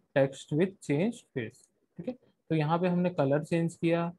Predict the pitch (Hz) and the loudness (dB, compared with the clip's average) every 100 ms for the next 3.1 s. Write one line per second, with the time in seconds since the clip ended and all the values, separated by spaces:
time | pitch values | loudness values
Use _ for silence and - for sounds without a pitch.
0 | _ _ - 139 147 143 160 160 151 143 | _ _ -4 0 0 2 0 0 0 0
1 | 143 - 131 160 - 165 160 160 180 170 | -2 -2 0 0 0 -2 -2 0 2 4
2 | 143 127 131 160 147 147 143 143 139 151 | 2 0 -2 -2 -2 -2 0 -2 0 0